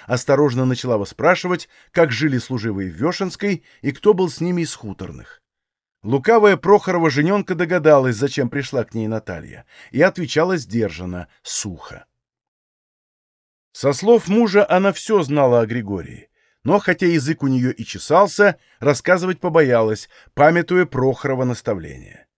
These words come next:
«Так и знай, скажешь об этом кому хоть слово, положу тебя головой на дровосеку,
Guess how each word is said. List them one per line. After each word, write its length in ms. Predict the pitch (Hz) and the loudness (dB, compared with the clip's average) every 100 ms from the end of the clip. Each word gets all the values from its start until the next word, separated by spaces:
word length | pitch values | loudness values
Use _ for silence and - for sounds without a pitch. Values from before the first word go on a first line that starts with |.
| _ _ _ _ | _ _ _ _
«Так 280 | 127 151 - | 2 2 2
и 60 | 165 | -4
знай, 460 | 135 160 180 147 | -2 0 2 2
скажешь 500 | - - 180 165 147 | -2 0 0 0 -2
об 140 | 147 160 | -2 0
этом 200 | 160 143 | -2 -2
кому 260 | 151 156 | 0 -2
хоть 220 | 151 143 - | -2 -6 -8
слово, 600 | 143 160 185 143 107 - _ _ - | -4 0 2 2 2 -2 _ _ -4
положу 300 | 135 151 208 | 2 2 0
тебя 260 | - 180 185 | -2 0 0
головой 460 | 147 175 180 180 | 2 2 4 4
на 100 | 156 | 2
дровосеку, 800 | 139 147 143 - 208 - 110 80 | 4 4 4 2 -2 -2 -6 -10